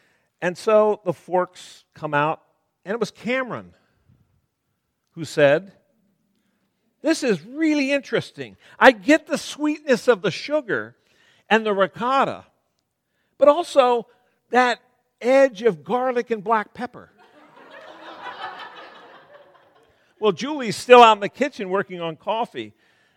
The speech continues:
and she s-, shouts out, "It's probably leftover or-, odors in the oven from what I cooked earlier."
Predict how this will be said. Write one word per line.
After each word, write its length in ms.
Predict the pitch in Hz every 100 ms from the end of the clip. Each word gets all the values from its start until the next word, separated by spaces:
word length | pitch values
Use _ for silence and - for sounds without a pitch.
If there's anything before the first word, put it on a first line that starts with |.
| -
and 140 | 180
she 120 | 208
s-, 260 | 202 - - _ _ _ _ _
shouts 400 | - - 180 175
out, 140 | 185 180
"It's 140 | 175
probably 600 | - 262 302 311 262 240
leftover 560 | 226 240 226 226 208 196
or-, 340 | - 196 208 - -
odors 680 | 214 208 156 123 120 - _
in 100 | 165
the 140 | 160 165
oven 300 | 185 147 143
from 160 | 151
what 100 | 156
I 100 | 147
cooked 300 | 139 151 131
earlier." 440 | 151 156 151 90